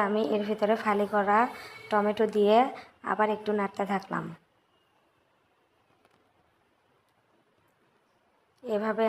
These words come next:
আমি নাড়তে থাকব যতক্ষণ তেল উপরে উঠে না আসে। এ পর্যায়ে আমি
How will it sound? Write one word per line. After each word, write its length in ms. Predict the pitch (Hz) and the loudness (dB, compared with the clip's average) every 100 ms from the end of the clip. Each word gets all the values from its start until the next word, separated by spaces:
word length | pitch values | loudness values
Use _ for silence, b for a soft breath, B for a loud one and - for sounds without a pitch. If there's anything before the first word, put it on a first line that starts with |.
| 208 | 0
আমি 200 | 208 214 247 240 | -2 -2 -2 -2
নাড়তে 280 | 214 208 208 | -2 -2 -4
থাকব 320 | 208 196 - 208 240 - B B _ | -2 -4 -2 -2 -2 -4 B B _
যতক্ষণ 520 | 196 202 214 208 214 208 - _ _ _ _ _ _ _ _ _ - - | -6 -4 -4 -4 -4 -4 -6 _ _ _ _ _ _ _ _ _ -20 -2
তেল 200 | 247 226 240 233 | 4 6 6 2
উপরে 280 | 214 226 220 | -2 2 2
উঠে 220 | 220 220 | 2 0
না 120 | 214 202 | 0 0
আসে। 300 | 196 - 190 175 - _ _ _ _ _ _ _ _ _ _ _ _ _ _ _ _ _ _ _ _ _ _ _ _ _ 226 | 0 0 -2 -2 -6 _ _ _ _ _ _ _ _ _ _ _ _ _ _ _ _ _ _ _ _ _ _ _ _ _ -8
এ 80 | 226 | 2
পর্যায়ে 360 | 226 208 226 220 | 2 6 6 6
আমি 220 | 214 214 | 4 2